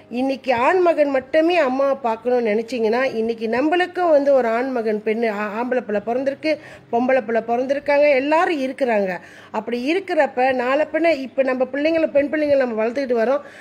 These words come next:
நாளை பின்ன அவங்க கல்யாணம் பண்ணிட்டு போயிட்ட பிறகு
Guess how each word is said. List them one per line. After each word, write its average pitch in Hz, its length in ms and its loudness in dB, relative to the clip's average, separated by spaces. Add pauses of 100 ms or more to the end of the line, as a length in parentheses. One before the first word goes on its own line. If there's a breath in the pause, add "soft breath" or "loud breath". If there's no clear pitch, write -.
(100 loud breath)
நாளை 381 380 2
பின்ன 359 120 2
அவங்க 330 280 4
கல்யாணம் 294 340 2
பண்ணிட்டு 262 300 0
போயிட்ட 269 340 0
பிறகு 262 380 0